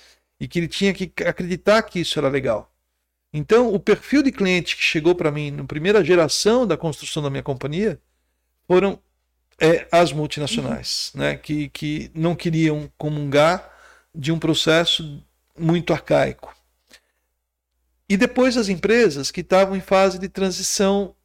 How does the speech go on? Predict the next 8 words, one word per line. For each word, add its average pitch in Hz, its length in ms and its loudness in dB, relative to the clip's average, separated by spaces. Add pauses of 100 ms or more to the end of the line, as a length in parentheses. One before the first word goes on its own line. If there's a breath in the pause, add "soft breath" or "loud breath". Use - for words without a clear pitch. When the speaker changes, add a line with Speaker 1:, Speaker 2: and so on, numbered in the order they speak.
(200)
Speaker 1:
é, 175 520 2
de 175 100 -6
gerações, 196 880 0 (800 loud breath)
aonde 190 580 4
o 202 60 2
pai 202 240 4
falava, 175 320 2
"Puxa, 165 440 -2